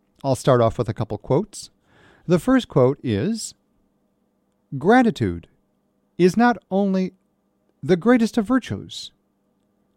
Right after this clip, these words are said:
but the parent of all others." Let me repeat that. "Gratitude is not only the greatest of virtues, but the parent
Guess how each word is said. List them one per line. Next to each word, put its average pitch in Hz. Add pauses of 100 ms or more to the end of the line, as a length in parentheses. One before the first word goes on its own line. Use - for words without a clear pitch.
(360)
but 151
the 170
parent - (1120)
of 117
all 117
others." 95 (1400)
Let 156
me 202
repeat 139
that. 92
"Gratitude 113 (140)
is 127
not 247
only 135
the 110
greatest 196
of 143
virtues, 101 (580)
but 139
the 156
parent -